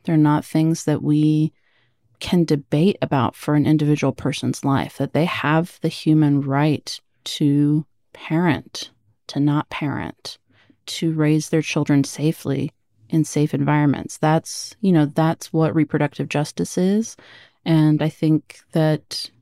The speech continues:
thinking about abortion as an essential human right is really critical for the next fifty years. So this isn't a carve out of the Constitution. It's not some way we interpret what a bunch of dudes said a long time ago.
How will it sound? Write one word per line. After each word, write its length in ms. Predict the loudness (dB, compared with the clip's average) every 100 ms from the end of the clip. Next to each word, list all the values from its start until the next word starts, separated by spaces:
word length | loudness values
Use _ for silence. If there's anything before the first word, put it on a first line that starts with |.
| _
thinking 400 | -2 0 2 2
about 680 | 2 2 0 0 -2 -8 -16 _ _ _
abortion 640 | -6 -2 -2 -2 -2 -2 -2
as 200 | -4 -2 0
an 100 | 0
essential 400 | 0 -4 -4 -6
human 360 | -4 -4 -2
right 380 | 0 0 0 -4 _ _ _
is 260 | -2 -2 0
really 240 | 0 0
critical 880 | 0 -4 -4 -2 -2 0 0 0 -4 -8 _ _
for 200 | -2 2
the 100 | 4
next 320 | 4 2 -4
fifty 320 | -8 -8 -6
years. 280 | -10 -8 -12 -16
So 180 | -12 -2
this 200 | 0 0
isn't 220 | 2 2
a 80 | 0
carve 400 | -4 -4 -2 0
out 300 | 0 -2 -4
of 160 | -8 -4
the 80 | -4
Constitution. 1040 | 0 -2 -2 -10 -4 -2 2 2 4 2 -2
It's 240 | -8 -4 0
not 300 | 2 2 -2 _ _ _
some 440 | -6 0 2 2 4
way 240 | 4 4
we 180 | 4 2
interpret 840 | 0 -2 -4 -6 -4 -2 0 0
what 260 | 0 0 0
a 60 | 0
bunch 280 | 0 0
of 100 | -2
dudes 420 | 0 2 2 0 -4
said 320 | -2 0 2
a 60 |
long 260 | 2 4 2
time 260 | 0 0 0
ago. 400 | 2 2 2